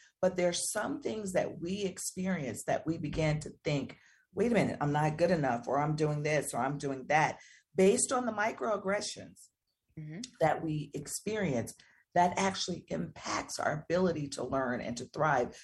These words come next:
Speaker 1: So I do appreciate you bringing that up. The other thing I wanna say really quickly, 'cause I know that, um, we do have to move to break, is this, is that if they were able to get laptops and iPads for students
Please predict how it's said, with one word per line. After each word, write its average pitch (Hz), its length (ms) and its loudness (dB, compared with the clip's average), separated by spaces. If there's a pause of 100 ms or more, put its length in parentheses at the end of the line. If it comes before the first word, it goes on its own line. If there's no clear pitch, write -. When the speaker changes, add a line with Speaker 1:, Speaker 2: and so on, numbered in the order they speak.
Speaker 1:
So - 160 2
I 180 80 4
do 202 240 -4
appreciate 180 760 -4
you 139 480 -2
bringing 151 380 0
that 127 200 -2
up. 156 240 2 (220)
The 180 140 4
other 220 160 2
thing 196 240 -4
I 151 80 -4
wanna 147 220 -2
say 139 220 -4
really 139 240 -4
quickly, 143 340 -6
'cause 151 180 0
I 165 80 0
know 143 240 2
that, 117 240 2 (100)
um, 135 400 -4 (240)
we 139 60 -12
do 151 180 4
have 147 220 0
to 151 60 -4
move 147 260 2
to - 180 -8
break, 196 300 -2
is 160 180 -4
this, 190 480 2 (380)
is 196 200 4
that 196 320 2 (100)
if 214 160 2
they 233 140 2
were 240 220 -2
able 247 280 -4
to - 120 -8
get 240 240 -6
laptops - 840 -4 (460)
and 175 120 2
iPads 156 840 0 (180)
for 175 100 -6
students 180 800 0